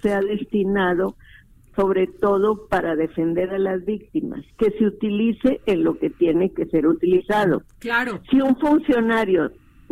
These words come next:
Speaker 1: requiriera de realmente demostrar que en su trabajo se requiere un salario, no para él,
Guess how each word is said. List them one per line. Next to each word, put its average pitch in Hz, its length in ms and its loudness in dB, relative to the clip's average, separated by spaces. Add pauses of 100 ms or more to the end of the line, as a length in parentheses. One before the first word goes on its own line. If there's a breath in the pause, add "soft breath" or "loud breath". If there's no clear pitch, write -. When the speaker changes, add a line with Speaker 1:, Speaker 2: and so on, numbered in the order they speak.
(120)
Speaker 1:
requiriera 190 920 0 (460)
de 185 840 0
realmente 220 840 0
demostrar 175 800 -2
que 240 100 2
en 190 120 -2
su 170 120 -12
trabajo 180 520 -4
se 220 120 -6
requiere 165 600 -2
un 165 200 -12
salario, 180 500 0
no 180 220 -6
para 220 220 0
él, 196 460 0